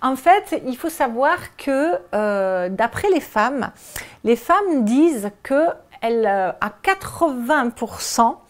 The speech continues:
les femmes disent qu'elles se sentent beaucoup mieux dans leur peau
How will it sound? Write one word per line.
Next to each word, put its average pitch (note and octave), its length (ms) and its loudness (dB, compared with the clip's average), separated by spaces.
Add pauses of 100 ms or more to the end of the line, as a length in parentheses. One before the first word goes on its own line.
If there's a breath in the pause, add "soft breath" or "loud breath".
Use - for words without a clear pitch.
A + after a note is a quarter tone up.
(420 loud breath)
les A3+ 120 2
femmes D#4 440 -2
disent C#4+ 280 0
qu'elles A3 180 -4
se A#3+ 140 -4
sentent C4 400 -6
beaucoup A3 560 0
mieux D4+ 200 0
dans A3 160 0
leur G3+ 240 -2
peau - 400 -2